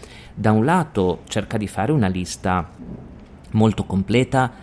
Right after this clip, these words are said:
di tutti i film che hanno ad oggetto la cyber security e la tecnologia, dall'altro vi ricorda, cioè vi, un po' nostalgico, no, come libro, vi riporta alla mente alcune scene o alcuni momenti di film che sicuramente ricorderete, che magari vi daranno l'occasione, vi darà l'occasione per riguardarli.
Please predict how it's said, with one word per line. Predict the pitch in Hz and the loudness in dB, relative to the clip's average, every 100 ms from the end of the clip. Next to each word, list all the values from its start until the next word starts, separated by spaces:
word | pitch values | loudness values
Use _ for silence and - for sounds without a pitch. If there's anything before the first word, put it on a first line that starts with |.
| - - - | -20 -20 -10
di | 98 95 104 101 | -6 0 2 0
tutti | - 143 - | -4 -8 -2
i | 120 | -2
film | - 113 123 123 | 2 2 2 0
che | 143 | 0
hanno | 135 120 | 2 2
ad | 104 | 0
oggetto | 90 95 90 113 | 0 0 0 -2
la | 101 | -2
cyber | - 87 90 | -2 -4 -4
security | - - 101 87 - | -8 -8 -6 -6 -4
e | |
la | 90 | -6
tecnologia, | - 120 131 135 92 92 95 | -6 -4 -2 -2 0 0 0
dall'altro | 127 160 107 85 78 117 123 - - - - | 0 0 0 -2 -2 0 0 -2 -20 -20 -10
vi | 123 127 123 120 123 | -2 0 2 2 2
ricorda, | 123 139 127 113 104 | 4 6 6 4 0
cioè | - 117 | 2 2
vi, | 110 110 107 104 | 4 4 4 4
un | 104 | 4
po' | 113 | 4
nostalgico, | 120 101 - 110 98 98 95 | 4 4 4 4 6 4 2
no, | 95 | 0
come | 104 98 | 2 2
libro, | 101 92 | 0 -2
vi | 95 107 | 0 0
riporta | 117 123 123 117 | 0 -2 -2 0
alla | 120 | 0
mente | 131 98 90 107 | 2 2 2 0
alcune | 101 - 113 107 | 0 0 0 0
scene | - 127 107 92 - - - | 2 4 4 2 -2 -16 -10
o | - | 2
alcuni | 110 - 120 117 | 2 2 2 4
momenti | 127 131 107 110 | 4 4 2 2
di | 135 | -2
film | - 117 117 | 0 2 2
che | 92 | 0
sicuramente | - - - 98 104 98 | -8 -6 0 2 2 0
ricorderete, | 92 98 98 113 120 82 | -2 -2 0 2 2 -2
che | - | -4
magari | 104 120 95 | -2 0 0
vi | 107 | 0
daranno | 104 104 101 | -2 -2 -2
l'occasione, | 101 95 110 95 85 90 | -2 -4 -4 -2 -2 -2
vi | 92 | -4
darà | 95 | -4
l'occasione | 98 95 107 87 90 | -4 -4 -4 -4 -6
per | - | -6
riguardarli. | 85 85 85 - - - - | -8 -6 -8 -8 -16 -16 -20